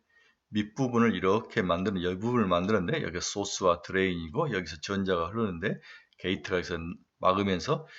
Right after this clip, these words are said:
이 부분을 아주 강하게 잘 만들었는데 에이치케이 소재의 유전율은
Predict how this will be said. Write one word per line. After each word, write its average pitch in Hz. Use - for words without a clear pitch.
이 98
부분을 104
아주 87
강하게 95
잘 95
만들었는데 85
에이치케이 147
소재의 135
유전율은 101